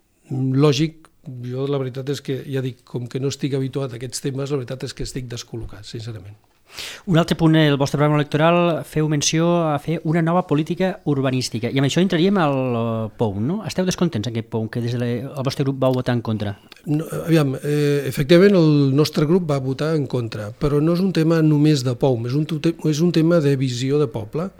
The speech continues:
Speaker 1: El dia vint-i-vuit d'abril es van, eh, va haver un debat sobre lo que, eh, pretenia ser urbanisme sostenible al Priorat.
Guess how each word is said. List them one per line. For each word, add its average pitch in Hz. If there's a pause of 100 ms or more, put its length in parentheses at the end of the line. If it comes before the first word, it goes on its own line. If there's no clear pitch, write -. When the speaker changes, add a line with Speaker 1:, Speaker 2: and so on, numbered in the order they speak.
(720)
Speaker 1:
El 143
dia 185
vint-i-vuit 190
d'abril 151
es 165
van, 139
eh, 123
va 139
haver 147
un 139
debat 156
sobre 151
lo 131
que, 147
eh, 123 (480)
pretenia 135
ser 151
urbanisme 147
sostenible 143
al 131
Priorat. 101